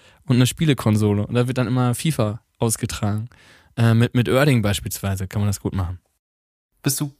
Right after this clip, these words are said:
Speaker 2: besser als Johannes Oerding?
Speaker 1: In allen Hin-, <laughs> in aller Hinsicht. <laughs> Nein, also, ähm, Oerding ist, glaub ich, ist ein Top-Fußballer.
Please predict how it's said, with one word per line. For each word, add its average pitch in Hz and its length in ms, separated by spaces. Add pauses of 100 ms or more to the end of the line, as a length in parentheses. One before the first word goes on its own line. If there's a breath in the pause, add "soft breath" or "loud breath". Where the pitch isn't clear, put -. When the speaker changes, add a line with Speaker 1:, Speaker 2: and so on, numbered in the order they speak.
Speaker 2:
besser 151 300
als 190 160
Johannes 175 340
Oerding? 180 360 (320)
Speaker 1:
In 135 140
allen 139 380
Hin-, 135 240 (120)
<laughs> - 80
in 117 100
aller 147 640
Hinsicht. 175 580
<laughs> - 1600
Nein, 135 320
also, 131 400
ähm, 120 360
Oerding 139 320
ist, 123 260
glaub 120 200
ich, 113 120
ist 107 200
ein 113 80
Top-Fußballer. 104 640